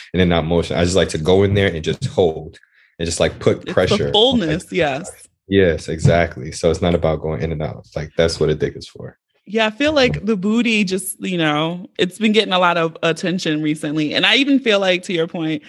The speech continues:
Speaker 2: I get listener, a lot of people asking about pegging. And I'm like, "That's not something I'm interested in or have I done." So I don't know what to tell you. Um,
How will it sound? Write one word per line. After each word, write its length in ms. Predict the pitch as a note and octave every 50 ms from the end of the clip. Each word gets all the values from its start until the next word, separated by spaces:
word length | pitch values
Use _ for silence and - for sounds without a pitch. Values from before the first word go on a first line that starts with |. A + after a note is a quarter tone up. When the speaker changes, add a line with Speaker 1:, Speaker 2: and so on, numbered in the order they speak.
| - - - - _ _
Speaker 2:
I 100 | - A3+
get 180 | B3+ C4+ - -
listener, 320 | F3+ F#3 - - A#3+ F#3+
a 60 | F#3
lot 120 | F3+ D#3+ D#3
of 60 | F3+
people 180 | G3+ F#3 - - -
asking 300 | - C#3 F3 - - E3+
about 200 | - D3 C#3 C3
pegging. 460 | - F3 D3 D#3 D#3 E3 E3 E3 -
And 140 | - E3 E3
I'm 80 | F3
like, 180 | F3+ E3+ F3 E3+
"That's 240 | D#3+ D3+ E3+ F#3+ -
not 160 | F3+ E3 E3+
something 640 | - - D#3+ F3 F3 - D#3+ D#3+ D3 D3+ F3 G3+ - _ _ _ _ _ _ _ _
I'm 160 | F3 E3+ E3+ -
interested 400 | - F3+ - A3+ - - G#3 - C#3+
in 140 | E3+ F3+ F3+
or 280 | - - D#3+ E3+ F#3
have 200 | G3+ F#3 E3 E3
I 140 | D#3+ D3+ D3+
done." 340 | D#3+ D#3+ C#3+ D3 D#3+ F#3+ C#4+ G#4+ - _ _ - - _ _ _
So 1080 | - - - F#3+ F#3 F3 E3+ E3 E3 D#3+ D#3+ D#3+ D#3+ D#3+ D#3+ D#3 D#3 D#3 D#3 D3+ F3 F#3+ - _ _ _ _ _ _ _ _ _ _ _
I 60 | -
don't 100 | E3 D#3+
know 60 | E3 D#3+
what 80 | D#3
to 60 | - -
tell 160 | E3+ D3 C#3
you. 180 | B2+ B2 C#3 - -
Um, 560 | - F#3+ G3 F#3+ G3 F#3+ F#3+ F#3+ G#3+ - -